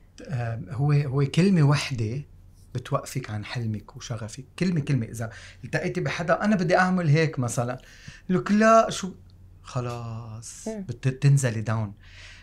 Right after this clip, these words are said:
Speaker 1: أنا رحت على المدرسة وقلت لهم للمسؤولين، وقد أعذر من أنذر، "أولادي ما بدي تيتر ولا محامي ولا مهندس ولا حكيم ولا شي تيتر،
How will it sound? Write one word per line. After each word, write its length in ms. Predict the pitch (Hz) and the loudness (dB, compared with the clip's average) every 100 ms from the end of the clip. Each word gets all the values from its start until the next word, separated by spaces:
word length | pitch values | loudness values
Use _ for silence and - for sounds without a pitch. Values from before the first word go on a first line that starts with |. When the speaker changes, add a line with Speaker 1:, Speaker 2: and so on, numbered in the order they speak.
| - | -2
Speaker 1:
أنا 160 | 131 131 | 2 2
رحت 280 | 135 - 117 | 0 -4 -4
على 100 | 113 | -2
المدرسة 500 | 110 107 101 - - - - - - - - - - - | -2 -4 -8 -12 -14 -20 -20 -20 -20 -20 -20 -20 -20 -10
وقلت 260 | - 117 143 | -6 0 4
لهم 180 | 143 131 | 4 2
للمسؤولين، 720 | 117 113 107 135 117 113 101 - - - - - - - - | 0 -2 0 0 2 2 -2 -12 -20 -20 -20 -20 -20 -20 -8
وقد 400 | 123 - 147 131 - | -4 2 2 2 0
أعذر 580 | 156 151 147 123 123 120 | 2 4 4 2 2 2
من 220 | 113 117 | 2 0
أنذر، 640 | 131 143 143 131 107 101 101 - - - - - - - - - - - - - - - | 2 8 8 8 4 0 -4 -16 -20 -20 -20 -20 -20 -20 -20 -20 -20 -20 -20 -20 -14 2
"أولادي 440 | 139 131 156 135 127 | 8 10 10 8 6
ما 120 | 139 | 8
بدي 220 | 143 151 | 8 4
تيتر 500 | 151 147 143 - - - - - | 4 2 2 -10 -16 -20 -20 -10
ولا 240 | 139 123 131 | -4 -2 -2
محامي 500 | 127 - 113 101 107 - - | -2 -4 -6 -8 -14 -20 -8
ولا 160 | 113 | -4
مهندس 580 | 113 107 120 104 101 - - - | -4 -4 -6 -8 -12 -16 -16 -6
ولا 160 | 117 | -4
حكيم 480 | 107 - - 135 104 - - - | -2 -4 -4 -6 -6 -10 -16 0
ولا 320 | 147 180 185 | 4 6 6
شي 320 | - 196 180 | 4 4 4
تيتر، 480 | 143 147 120 - - | 6 6 6 2 -16